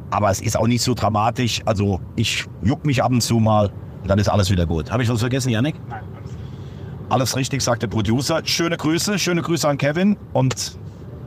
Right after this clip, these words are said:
ich erwarte einen Kranz Kölsch für diesen kleinen Bericht. Wie hieß das früher nochmal? Da waren die alle noch nicht auf der Welt. Heinz Sielmann, der hat über Tiere und Insekten gesprochen.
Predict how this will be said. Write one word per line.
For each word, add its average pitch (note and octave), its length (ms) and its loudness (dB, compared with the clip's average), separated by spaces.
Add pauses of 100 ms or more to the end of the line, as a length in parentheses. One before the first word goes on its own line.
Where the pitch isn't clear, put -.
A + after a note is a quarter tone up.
(220)
ich G2+ 120 0
erwarte B2 540 2
einen A#2+ 200 2
Kranz B2 360 2
Kölsch A#2 300 2
für A#2+ 140 2
diesen G#3+ 640 2 (340)
kleinen A#2 320 4
Bericht. G#2+ 520 0
Wie A2+ 60 2
hieß D#3 120 0
das C3+ 140 -2
früher D3+ 160 0
nochmal? A2+ 320 4
Da G#2+ 80 4
waren B2+ 100 2
die A#2+ 80 2
alle C3 160 2
noch B2 60 4
nicht A#2 160 2
auf G2+ 60 -2
der A2 120 0
Welt. F#2+ 320 -2 (140)
Heinz D#3 340 0
Sielmann, D3+ 540 0 (320)
der G#2+ 100 4
hat C3+ 140 2
über A#2+ 320 4 (180)
Tiere F3 240 2
und D3+ 140 2
Insekten B2 400 0
gesprochen. D2 420 -2